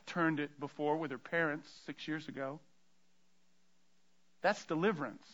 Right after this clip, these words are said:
as far as the Bible is concerned. Again, reading from Timothy, the Apostle Paul to his protege Timothy. Chapter four, verse sixteen, Second Timothy, Paul writes,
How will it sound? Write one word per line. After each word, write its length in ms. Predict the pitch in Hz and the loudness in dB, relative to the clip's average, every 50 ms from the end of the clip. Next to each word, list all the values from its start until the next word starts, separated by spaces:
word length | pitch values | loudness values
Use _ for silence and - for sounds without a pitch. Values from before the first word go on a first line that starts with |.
| - - | -16 -16
as 120 | - - | -14 -6
far 180 | - - 147 143 | 0 2 2 2
as 80 | 131 110 | 2 0
the 80 | 123 | 0
Bible 300 | 113 143 156 160 139 131 | 4 6 6 6 6 2
is 120 | 120 - - | -8 -12 -14
concerned. 440 | - - 104 - - 131 131 139 147 - - - - - - - - - - - | -16 -16 -16 -12 -12 -10 -8 -10 -10 -12 -16 -20 -20 -20 -20 -20 -20 -6 2 4
Again, 280 | 170 160 202 202 185 175 | 8 10 12 12 12 12
reading 260 | 180 202 196 190 165 | 10 8 8 8 4
from 140 | - 175 147 | 2 0 0
Timothy, 520 | - - 220 208 190 - - 165 143 135 - - - | 4 6 6 8 8 6 4 2 0 0 -2 -6 -2
the 60 | - | 0
Apostle 400 | 160 151 - 208 202 180 - 202 | 4 10 12 12 12 12 10 4
Paul 420 | - - - 202 196 185 180 165 151 - - | 4 10 12 12 12 12 12 12 10 4 0
to 80 | 196 | 0
his 120 | 175 160 - - - | 0 0 -2 -6 0
protege 520 | - - 226 226 202 202 175 160 202 190 180 | 8 10 12 12 12 10 8 8 8 8 8
Timothy. 500 | 185 - 214 196 185 - 180 156 147 - - - - - - - - - - - | 6 6 6 6 6 6 4 4 4 2 -2 -16 -18 -18 -18 -18 -20 -16 4 12
Chapter 300 | - 240 254 254 254 247 | 12 12 12 12 12 6
four, 520 | - - 240 240 226 220 214 214 214 208 208 | 6 10 10 12 12 12 12 12 12 10 4
verse 300 | 156 147 208 233 240 - | 8 10 12 12 12 10
sixteen, 680 | - - 247 214 - - - 220 196 185 180 180 175 160 - - - - - - - | 8 4 4 4 4 2 4 6 8 8 8 6 4 4 0 -8 -18 -20 -20 -20 -14
Second 400 | - - - 226 220 226 226 - | 2 10 10 10 10 10 6 6
Timothy, 400 | - 208 196 180 160 - 180 165 | 6 6 6 6 6 6 4 4
Paul 280 | 165 - 196 196 190 185 | 6 10 10 12 12 12
writes, 360 | 180 175 170 165 - - | 12 12 12 12 6 -2